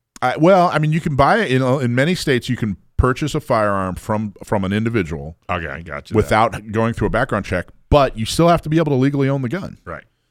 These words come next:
Speaker 1: That doesn't, that doesn't disqualify, you know, it
Speaker 2: Right.
Speaker 1: doesn't mean criminals can, can purchase guns legally. It, it means that if you're selling a
Speaker 2: So
Speaker 1: gun
Speaker 2: you
Speaker 1: and you
Speaker 2: have
Speaker 1: don't
Speaker 2: to
Speaker 1: know this person, you better go through a background check.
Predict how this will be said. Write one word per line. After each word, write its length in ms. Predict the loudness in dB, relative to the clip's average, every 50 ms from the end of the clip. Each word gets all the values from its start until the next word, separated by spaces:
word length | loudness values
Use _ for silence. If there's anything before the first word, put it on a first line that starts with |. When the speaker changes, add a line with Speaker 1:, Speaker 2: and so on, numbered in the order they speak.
| _ _ _ _ _
Speaker 1:
That 140 | -2 0 2
doesn't, 480 | 2 2 2 2 -2 -4 -6 -8 _ -6
that 140 | -6 -2 0
doesn't 280 | 0 0 0 0 -2
disqualify, 680 | -4 -6 -4 -2 0 0 2 0 0 0 0 0 0 -2 -6 _ -4
you 100 | -2 -2
know, 60 | 0
it 40 | 2
Speaker 2:
Right. 60 | 2
Speaker 1:
doesn't 220 | 2 2 2 0
mean 100 | -2 -4
criminals 460 | -2 0 0 0 2 2 0 -2 -2
can, 280 | -4 -6 -6 -6 -6 -8 -10 -4
can 180 | -2 -2 -2 0
purchase 400 | 0 0 0 0 0 -4 -8 -6
guns 320 | -4 -2 -2 -2 -2 -2
legally. 360 | -2 -2 -2 -4 -4 -6 -6 -6
It, 120 | -6 -6
it 140 | -6 -4 -2
means 340 | -2 0 0 0 -2 -2 -2
that 240 | 0 0 -2 -2 -6 -16 -20 _ _ _ _ -6
if 180 | -4 -4 -2 0
you're 140 | 0 0
selling 440 | 0 0 0 2 2 2 2 2 2
a 40 | 2
Speaker 2:
So 80 | 2 2
Speaker 1:
gun 160 | 2 2 2
Speaker 2:
you 60 | 2
Speaker 1:
and 60 | 2
you 60 | 2
Speaker 2:
have 140 | 2 2 2
Speaker 1:
don't 80 | 2 0
Speaker 2:
to 60 | 2
Speaker 1:
know 220 | 2 4 4 4
this 200 | 4 2 0 0
person, 340 | -2 -2 -4 -4 -4 -4 -4
you 140 | -2 -2 -2
better 340 | 0 2 2 2 2 2 2
go 180 | 2 2 2
through 200 | 2 2 0 -2
a 40 | -2
background 460 | 0 0 -2 -2 -2 -4 -4 -6 -6
check. 280 | -8 -10 -12 -14 -16 -18